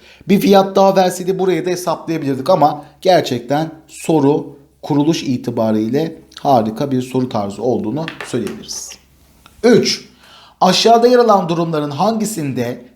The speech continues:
bireysel talep piyasa talebinden daha fazla değerler alır demiş. Yani bir nevi bireysel taleplerin toplamı değil miydi piyasa talebi?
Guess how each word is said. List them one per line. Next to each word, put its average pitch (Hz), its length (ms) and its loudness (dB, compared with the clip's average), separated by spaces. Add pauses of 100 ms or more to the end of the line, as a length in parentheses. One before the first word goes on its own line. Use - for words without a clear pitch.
bireysel 202 680 4
talep 185 460 -2 (240)
piyasa 214 460 2
talebinden 151 880 -4 (100)
daha 226 320 4
fazla 185 460 0
değerler 175 540 0
alır 110 360 -4
demiş. - 520 -12 (800)
Yani 180 640 4
bir 220 240 4
nevi 127 540 -2 (380)
bireysel 190 680 4
taleplerin 190 540 0
toplamı 190 500 0
değil 254 160 2
miydi 165 260 2
piyasa 139 300 -2
talebi? 104 380 -6